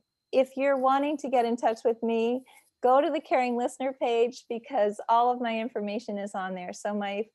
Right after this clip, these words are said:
uh, phone number and my email address are on there. The phone number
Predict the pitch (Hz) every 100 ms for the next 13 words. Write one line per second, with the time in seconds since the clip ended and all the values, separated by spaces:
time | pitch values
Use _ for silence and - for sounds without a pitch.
0 | _ 202 196 196 190 277 277 262 254 247
1 | 240 233 - 202 196 190 - 254 254 247
2 | 233 233 226 226 226 233 214 214 214 214
3 | 220 - _ _ _ _ 269 254 254 285
4 | 277 277 277 269